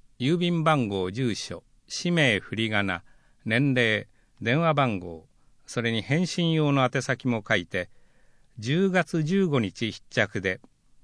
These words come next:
エヌピーオー杉並文化村事務局、郵便番号一六六の八五七七、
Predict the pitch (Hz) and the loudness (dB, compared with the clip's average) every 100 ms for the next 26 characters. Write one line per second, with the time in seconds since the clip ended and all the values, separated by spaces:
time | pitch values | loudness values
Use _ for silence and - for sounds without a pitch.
0 | - _ 107 131 185 190 170 160 151 101 | -20 _ -2 0 0 0 0 2 2 0
1 | - - - - 135 180 170 160 151 - | -4 -14 -12 -4 -2 2 2 2 0 -2
2 | 110 117 131 127 120 107 101 - - - | -4 -2 0 0 2 2 0 -2 -16 -20
3 | _ _ 107 117 160 - 90 - - _ | _ _ -4 -2 0 0 -4 -8 -20 _
4 | _ _ _ _ _ - 135 170 170 156 | _ _ _ _ _ -2 0 2 2 2
5 | 139 104 98 101 - 175 180 - 120 - | 2 0 -2 -4 -2 -2 0 0 0 0
6 | 107 98 - - 120 - 170 160 143 95 | -4 -4 -6 -6 -6 -4 -4 0 0 -2
7 | 90 107 113 107 90 | -4 -4 -2 -4 -6